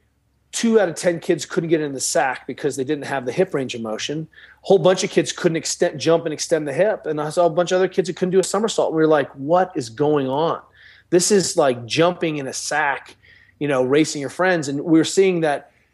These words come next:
you know, the, the, the environmental loads were overcoming the bo-, the body's ability to sort of buffer them.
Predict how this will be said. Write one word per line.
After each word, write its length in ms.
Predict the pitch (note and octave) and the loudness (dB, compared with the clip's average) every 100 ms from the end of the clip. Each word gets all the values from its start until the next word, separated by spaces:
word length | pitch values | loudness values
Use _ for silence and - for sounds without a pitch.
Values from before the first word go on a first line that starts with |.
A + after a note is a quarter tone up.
| _ - | _ -6
you 80 | C#3+ | -2
know, 300 | C#3 C#3 D3 A#3+ | -2 -4 -12 -4
the, 300 | D#3+ C#3+ - | 0 0 -2
the, 540 | D3+ C#3+ C3 B2+ - - | -4 0 0 0 -6 -14
the 180 | E3 D3 | -6 -2
environmental 960 | C#3 C3+ A#2 E3 F#3+ E3+ E3+ E3+ E3+ D3 | -2 -4 0 2 4 4 2 2 -2 2
loads 600 | C#3+ A#2+ A2 A#2+ - - _ | 2 2 -4 -10 -18 -20 _
were 520 | C#3 C#3 C3 B2+ - _ | 0 2 2 0 -4 _
overcoming 800 | F#3 F3 D#3 - - F3 E3 D3+ | 4 4 2 -2 -2 0 0 -2
the 80 | C#3 | -4
bo-, 240 | A2+ D3 - | -2 -4 -2
the 140 | C#3+ | -6
body's 420 | A#2 C#3+ D3+ C#3 | 2 4 4 2
ability 500 | C3 A2 D3 D3 C3+ | -4 2 2 4 -2
to 120 | A#2+ A#2+ | -4 -10
sort 320 | - C#3 B2+ | -4 -2 -2
of 160 | G#2+ | -6
buffer 280 | G#2+ C3+ F3+ | -2 -2 2
them. 280 | F3 F#3+ G#3+ | 0 0 -6